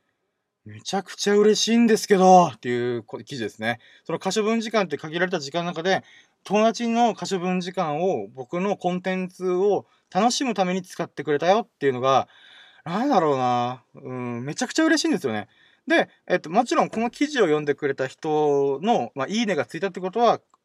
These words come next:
えっと、皆さんのこのお目目の可処分時間を使ったってことでありますし、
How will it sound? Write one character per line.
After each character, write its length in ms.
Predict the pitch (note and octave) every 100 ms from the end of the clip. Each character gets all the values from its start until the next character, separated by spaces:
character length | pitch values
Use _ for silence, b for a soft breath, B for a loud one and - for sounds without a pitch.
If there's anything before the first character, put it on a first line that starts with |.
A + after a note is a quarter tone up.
| C#3
え 80 |
っ 40 | C3
と、 640 | B2+ B2 A#2+ A#2 A2+ G#2 - -
皆 180 | F3 A#3
さ 120 | G#3
ん 60 | D#3
の 300 | A#2 G2+ - -
こ 100 | A2+
の 120 | A2
お 80 | B2
目 100 | F3
目 140 | F#3 G#3 B B -
の 220 | G3+ G3+ - -
可 120 | -
処 120 | G3
分 180 | F#3 F#3
時 140 | F#3
間 100 | G#3+
を 60 | B2
使 180 | - C#3+
っ 60 |
た 80 | C3
っ 20 |
て 80 | A#2
こ 60 | A2+
と 80 | G2+
で 160 | A2
あ 100 | G#2+
り 60 | A2+
ま 100 | A#2+
す 80 | -
し、 220 | A#3+